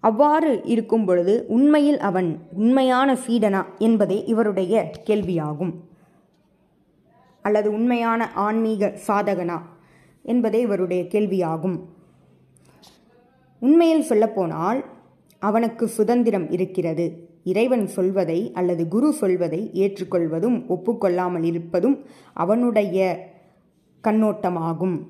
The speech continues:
அது அவனை பொறுத்து இருக்கிறது. அவனுக்குள் இறைவன் இருக்கிறார், அ-, அவரே அதனை இயக்குகிறார். அவருடைய வார்த்தைகள் நாம் சத்தியத்தை அறிவதற்கு ஒரு கருவியே தவிர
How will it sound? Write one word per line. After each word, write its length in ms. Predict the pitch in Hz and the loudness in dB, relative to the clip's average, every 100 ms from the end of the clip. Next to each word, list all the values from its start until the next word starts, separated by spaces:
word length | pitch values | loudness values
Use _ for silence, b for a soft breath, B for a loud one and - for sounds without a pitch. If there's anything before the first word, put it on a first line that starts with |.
| - _ _ _ _ _ _ _ _ _ _ _ _ b b b b b | -20 _ _ _ _ _ _ _ _ _ _ _ _ b b b b b
அது 200 | 202 185 - | -2 -2 -2
அவனை 320 | 180 254 285 | 0 2 2
பொறுத்து 460 | 277 220 208 - 180 - | 2 0 0 -2 -6 -4
இருக்கிறது. 520 | 165 190 185 175 170 165 | -8 -4 -2 -2 -2 -4
அவனுக்குள் 580 | 156 175 254 254 339 302 | -4 0 0 0 2 2
இறைவன் 360 | 226 214 214 196 | 2 0 0 -2
இருக்கிறார், 480 | 180 180 175 170 165 | -4 -4 -4 -4 -6
அ-, 220 | 170 165 | -6 -4
அவரே 380 | 180 240 269 277 277 - | 2 4 4 2 -2 -12
அதனை 340 | 180 175 180 165 160 - - | -10 -6 -4 -4 -6 -14 -2
இயக்குகிறார். 720 | 196 190 185 160 165 170 165 - - _ _ _ _ _ - - - - _ _ _ _ _ - | 0 0 -2 -4 -2 -4 -6 -10 -20 _ _ _ _ _ -20 -20 -20 -20 _ _ _ _ _ -10
அவருடைய 680 | 190 254 320 311 262 214 185 165 | -2 2 4 4 2 2 -4 -4
வார்த்தைகள் 720 | 165 202 320 - 208 190 175 214 240 - - 196 | 0 2 2 0 -2 -2 -4 -6 -8 -14 -8 -4
நாம் 360 | 196 240 277 277 - - | -2 0 -2 -4 -10 -4
சத்தியத்தை 680 | 190 190 277 285 285 226 - | -4 -4 -4 -4 -2 -2 -2
அறிவதற்கு 680 | 185 196 247 240 196 196 233 220 - | -4 -4 -2 0 -2 -4 -6 -6 0
ஒரு 240 | 208 202 202 | 0 0 -4
கருவியே 520 | 208 247 269 247 214 - | -2 -2 -2 -2 -2 -2
தவிர 340 | 180 170 | -4 -4